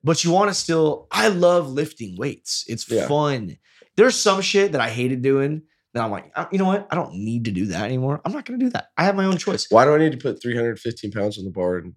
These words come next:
Speaker 2: max out?
Speaker 1: I
Speaker 2: You
Speaker 1: don't
Speaker 2: you
Speaker 1: need
Speaker 2: don't
Speaker 1: to
Speaker 2: need
Speaker 1: do
Speaker 2: to.
Speaker 1: it anymore.
Speaker 2: But you need, you need to lift.
Speaker 1: You
Speaker 2: You
Speaker 1: need
Speaker 2: need
Speaker 1: to
Speaker 2: to
Speaker 1: lift.
Speaker 2: exercise. You
Speaker 1: It
Speaker 2: have to.
Speaker 1: does help. It's just, it does suck doing it by yourself. When you go from,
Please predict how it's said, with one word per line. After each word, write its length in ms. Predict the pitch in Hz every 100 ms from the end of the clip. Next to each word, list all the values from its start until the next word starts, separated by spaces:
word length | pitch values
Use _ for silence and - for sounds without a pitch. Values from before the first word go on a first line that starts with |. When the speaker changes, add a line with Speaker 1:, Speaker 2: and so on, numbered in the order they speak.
| -
Speaker 2:
max 340 | 95 90 -
out? 260 | 104 67 - -
Speaker 1:
I 60 | 127
Speaker 2:
You 100 | 120
Speaker 1:
don't 260 | 127 170
Speaker 2:
you 100 | 113
Speaker 1:
need 40 | 151
Speaker 2:
don't 140 | -
Speaker 1:
to 80 | 117
Speaker 2:
need 60 | 120
Speaker 1:
do 140 | 175
Speaker 2:
to. 40 | 143
Speaker 1:
it 60 |
anymore. 180 | 92 98
Speaker 2:
But 360 | 143 135 110 - _ _ _
you 160 | - 110
need, 380 | 123 127 120 -
you 120 | 104
need 280 | 110 110 104
to 60 | 92
lift. 380 | 87 78 - _ -
Speaker 1:
You 120 | 139
Speaker 2:
You 60 |
Speaker 1:
need 60 | 139 180
Speaker 2:
need 80 | 185
Speaker 1:
to 60 | 196
Speaker 2:
to 80 |
Speaker 1:
lift. 300 | 175 202 185 -
Speaker 2:
exercise. 240 | 76 80 -
You 80 | 151
Speaker 1:
It 60 |
Speaker 2:
have 120 | 110
to. 60 | 107
Speaker 1:
does 320 | 156 160 151
help. 360 | - 170 135 - _ -
It's 240 | 143 123
just, 260 | - 151 -
it 160 | 139 117
does 280 | 147 156
suck 360 | - - 143 143
doing 200 | 135 131
it 100 | 127
by 140 | 120
yourself. 420 | 127 - 196 135 -
When 220 | 139 185 202
you 160 | 196
go 260 | 123 165 190
from, 440 | 190 147 135 135